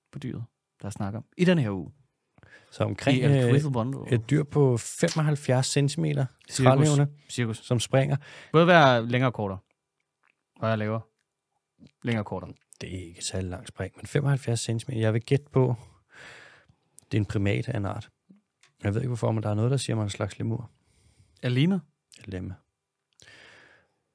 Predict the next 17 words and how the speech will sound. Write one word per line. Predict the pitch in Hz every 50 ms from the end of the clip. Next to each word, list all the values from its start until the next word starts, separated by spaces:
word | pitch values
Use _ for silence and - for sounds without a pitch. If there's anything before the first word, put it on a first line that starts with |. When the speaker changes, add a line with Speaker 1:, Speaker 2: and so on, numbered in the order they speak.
| _ _ _ _ -
Speaker 1:
Har | -
du | 110
lyst | 113 110
til | - 113
at | 117
gætte | 147 143
på | 156 175
en | 160
lemur? | 151 156 170 160 139 - _ _ _ _ _ _ _ _ _ _ _ _ _ _ _ _ _ _ _ _ _ _ _ _ _ _ _ _ _ _ _ _ _ _ _ _ _ _ _ _ _ _ _ _ _ _ _ _ _ _ _ _ _ _ _ _ _ -
Speaker 2:
Blåret | 107 104 107 107 107
sort | - - 104 101 98
lemur. | 104 104 101 98 - _ _ _ _ _ _ _ _ -
Speaker 1:
Det | 123 117 120 113
er | 107 107 107 101 98 92 92 92 90
hundrede | - - - - 139 131 113
procent | 101 - - 113 110
forkert. | - - - 120